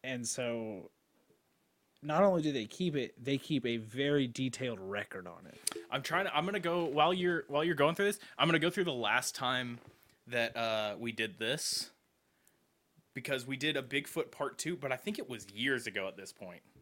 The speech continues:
Speaker 1: It was very early
Speaker 2: Yeah.
Speaker 1: on.
Speaker 2: But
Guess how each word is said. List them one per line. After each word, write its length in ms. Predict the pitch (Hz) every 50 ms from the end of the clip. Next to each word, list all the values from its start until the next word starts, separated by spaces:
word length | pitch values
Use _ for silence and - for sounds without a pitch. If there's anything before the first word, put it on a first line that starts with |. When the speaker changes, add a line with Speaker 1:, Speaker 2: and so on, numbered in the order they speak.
| -
Speaker 1:
It 100 | 165 170
was 180 | 196 208 170 127
very 380 | 113 117 135 139 135 127 120 110
early 340 | 101 101 98 95 92 110 110
Speaker 2:
Yeah. 100 | 98 92
Speaker 1:
on. 80 | 92 - - _ _ _ _ _ _ _ _ _ _ _ _ _ _ _ _ _ _ _ _ _ _ _ _ _ _ - - -
Speaker 2:
But 80 | - 123